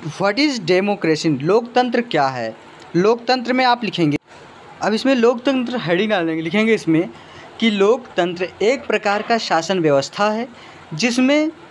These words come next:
सभी व्यक्तियों को समान अधिकार होता है। एक अच्छा लोकतंत्र वह है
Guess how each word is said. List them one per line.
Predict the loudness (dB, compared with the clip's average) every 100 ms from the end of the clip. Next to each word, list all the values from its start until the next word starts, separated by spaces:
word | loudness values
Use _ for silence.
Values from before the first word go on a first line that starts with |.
| -12
सभी | -6 -2 0 2 2
व्यक्तियों | 0 0 0 2
को | 2 0
समान | 2 0 0
अधिकार | -2 0 2 2
होता | 0 0 0
है। | 0 -2 -10 -20 -6 2
एक | 2 2
अच्छा | -2 0 -2
लोकतंत्र | 0 0 0 -2 -4 -2
वह | -4 0 0 0
है | -4 -10